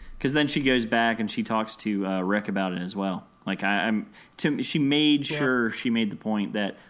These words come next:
Speaker 1: I went over there and, and delivered something to them as well.
Speaker 2: But, you know, I, I'm, I'm, you know, there's a, there's a, um,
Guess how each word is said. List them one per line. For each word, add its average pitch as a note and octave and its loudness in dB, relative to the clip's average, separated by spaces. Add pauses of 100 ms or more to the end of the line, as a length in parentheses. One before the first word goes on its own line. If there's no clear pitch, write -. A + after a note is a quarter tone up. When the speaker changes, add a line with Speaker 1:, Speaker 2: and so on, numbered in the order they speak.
Speaker 1:
I A#2 0
went A2+ 2
over G2 0
there F#2+ 0
and, F#2 -2
and F#2 -4
delivered F#2 -4
something F#2 -8
to - -10
them F#2 -4
as F#2+ -8
well. F#2+ -4 (580)
Speaker 2:
But, A3 -4
you G#3+ 0
know, D#3 4 (320)
I, E3+ 4 (100)
I'm, D3 0 (120)
I'm, D3 -4 (300)
you D#3+ 0
know, C#3+ -2
there's C#3 -4
a, A#2 -2 (480)
there's A#2+ -6
a, A2+ -6
um, A2 -10